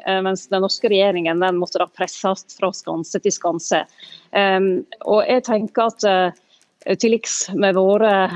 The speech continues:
allierte, så burde også Norge vise det storsinnet at vi gir vern til de som har arbeid for staten. For det er jo det en gjør når en arbeider for, eh, det norske forsvaret. Norge har alltid,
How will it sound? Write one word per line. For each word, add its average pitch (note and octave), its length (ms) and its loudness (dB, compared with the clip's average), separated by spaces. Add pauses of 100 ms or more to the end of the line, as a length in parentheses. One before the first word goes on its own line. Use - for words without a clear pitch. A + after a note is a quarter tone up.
(160)
allierte, F3+ 720 0
så F#3+ 640 0
burde F3 200 -2
også F#3+ 140 0
Norge F3+ 580 0 (360)
vise F3 500 -4
det F3+ 180 0
storsinnet F#3+ 720 -4 (180)
at G3+ 180 -6
vi F3 360 0 (200)
gir G3 240 0
vern F#3+ 320 0
til F#3 140 -2
de F#3+ 180 2
som F3 260 -4
har E3 260 -2
arbeid E3+ 420 -4
for - 180 -2 (140)
staten. - 580 -6 (300)
For - 80 -4
det G3+ 80 4
er G3 80 4
jo - 0 -
det F3+ 160 2
en E3+ 80 0
gjør G#3 320 2
når F3+ 80 -4
en E3+ 140 -2
arbeider F3+ 360 -2
for, F3 200 -2 (200)
eh, E3+ 300 -4 (160)
det F#3+ 80 -2
norske F#3+ 260 -4
forsvaret. F#3+ 540 -2 (400)
Norge A#3 220 2
har A3 160 2
alltid, C#4+ 380 -2